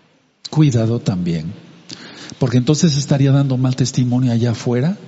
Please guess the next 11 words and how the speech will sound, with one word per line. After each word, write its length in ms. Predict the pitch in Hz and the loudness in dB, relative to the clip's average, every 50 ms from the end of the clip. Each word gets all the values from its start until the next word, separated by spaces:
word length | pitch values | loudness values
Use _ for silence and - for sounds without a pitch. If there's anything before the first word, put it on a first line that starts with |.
| - - - - - - - - - _ | -20 -20 -20 -20 -20 -20 -20 -20 -14 _
Ahora 200 | 98 101 110 123 | -6 -2 0 2
ya 80 | 147 160 | 2 2
está 160 | 151 - 143 | 0 0 -2
cerrada 320 | 127 - - 117 113 110 | -2 0 -2 -2 -2 -2
la 140 | 104 98 92 | -4 -4 -4
congregación, 600 | - 98 98 98 98 98 98 98 - 139 135 113 - - - - - - - - - - | -6 -6 -6 -6 -6 -6 -6 -4 -2 -2 -2 -4 -6 -10 -18 -20 -20 -20 -20 -20 -6 -2
de 100 | 117 117 | -2 0
que 100 | - 139 | 2 4
eres 220 | 135 147 131 - | 4 4 2 2
un 160 | 151 139 135 135 | 0 0 2 2
mesiánico. 640 | 127 117 - - 151 151 151 135 117 104 - - | 2 0 2 2 2 2 2 0 0 -4 -6 -10